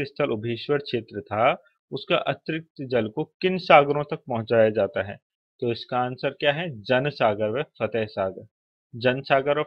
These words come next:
फतेह सागर तक ये सारे पानी को पहुंचाया जाता है। ठीक है, और ये जो, अ, था, इसका निर्माण कब करवाया गया था? जो सोलह सौ सत्तर से सोलह सौ पिचासी ईस्वी के मध्य इसका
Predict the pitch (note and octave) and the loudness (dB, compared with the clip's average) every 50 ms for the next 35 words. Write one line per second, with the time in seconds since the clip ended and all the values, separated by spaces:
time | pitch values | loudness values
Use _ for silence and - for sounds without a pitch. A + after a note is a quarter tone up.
0 | - C3 A#2+ - C3 C3 - A#2 A2 G#2 A2 G#2 - - C3 - C#3 B2+ - - | -6 -10 -6 -6 -6 -4 -2 -2 -2 -2 -4 -6 -6 -10 -12 -12 -12 -14 -6 0
1 | B2 A2 G2+ A2+ B2 B2 - G2+ F#2+ F#2 G2 G2+ - _ E3 G3+ A3 - _ - | 0 2 2 0 -2 -4 -6 -8 -10 -8 -12 -14 -12 _ -12 -12 -12 -14 _ -4
2 | A#2+ A#2 A#2 A2 - A#2 G#2+ G#2 G#2 G#2+ G2+ A2 G2+ G2+ - A2 G#2+ G#2+ G#2+ - | -4 -4 -4 -2 0 2 2 2 2 0 0 -2 -4 -4 -2 -4 -4 -4 -6 -10
3 | _ _ _ _ _ _ _ _ _ _ - E3 D#3+ - D#3 B2 - - _ _ | _ _ _ _ _ _ _ _ _ _ -12 -10 -4 0 0 0 -2 -4 _ _
4 | _ _ _ - B2 B2+ B2+ B2 A2 _ _ _ _ - A2 A2+ C#3 C#3+ C#3+ D#3 | _ _ _ 2 2 2 2 2 -6 _ _ _ _ -20 -8 -4 -2 -2 0 2
5 | D#3+ D#3+ D#3+ D#3 - - - C3+ B2 B2 A#2+ A#2+ A#2+ A#2 A2+ - - - C#3+ C3+ | 2 2 2 0 -2 -6 -4 -2 2 2 4 4 4 4 2 -2 -2 2 4 4
6 | A#2+ C3+ D3+ C#3+ - - D#3 C#3+ C3+ B2+ B2+ C#3 D3 D#3+ D#3 - E3+ D#3+ D3+ - | 4 4 2 0 -2 -4 -2 -2 0 0 2 4 2 2 2 -2 -4 -4 -4 -6
7 | _ E3 D#3+ D3+ D3+ D3+ D3+ D3 D3 D3 D3 C#3+ C#3+ - D#3 D3 C#3+ D3+ D3 - | _ 0 2 4 6 8 8 8 8 8 6 4 2 2 -2 -2 -2 -6 -6 -4
8 | - C3 B2 B2 B2 B2 - C#3 - E3+ D#3+ D#3+ - - A2+ - _ _ - C3 | -2 -2 0 0 2 2 0 0 0 -4 -6 -6 -6 -8 -8 -10 _ _ 2 2
9 | A#2 G#2+ - C#3+ D3+ D#3+ - - C#3+ C3 B2+ C3 C3 - - D#3+ D3 - _ C3 | 2 2 -2 -4 -6 -6 -4 -2 -2 -2 0 -2 -2 -4 -6 -8 -8 -8 _ -14
10 | B2+ - - D3+ D3 D3 - D#3 C#3 B2 - - A#2 A2 - - C3+ C3+ A2 G#2+ | -14 -2 2 2 2 2 2 -4 -6 -6 -6 -10 -12 -14 -8 -6 -6 -6 -4 -6
11 | G2 G2+ G#2 B2 C3+ B2 A2 - _ C#3+ | -8 -6 -4 -4 -4 -4 -6 -6 _ -4